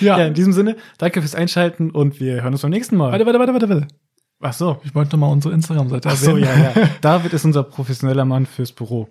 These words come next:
Speaker 1: Also, Leute, folgt uns bitte gerne. Überall.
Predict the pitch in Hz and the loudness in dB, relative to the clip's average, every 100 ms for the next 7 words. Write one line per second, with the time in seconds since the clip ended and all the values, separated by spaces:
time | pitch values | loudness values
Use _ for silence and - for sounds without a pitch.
0 | _ - 147 135 120 127 143 - _ _ | _ -2 0 0 0 -4 -8 -14 _ _
1 | _ _ _ _ _ _ _ _ _ _ | _ _ _ _ _ _ _ _ _ _
2 | _ - - 170 170 156 143 147 - - | _ -8 2 2 4 2 2 -2 -4 -10
3 | _ _ _ _ _ 147 147 147 127 117 | _ _ _ _ _ 0 4 4 0 -6
4 | _ _ _ _ _ _ _ _ _ _ | _ _ _ _ _ _ _ _ _ _
5 | _ _ _ _ - 180 175 147 131 | _ _ _ _ -2 0 2 0 -2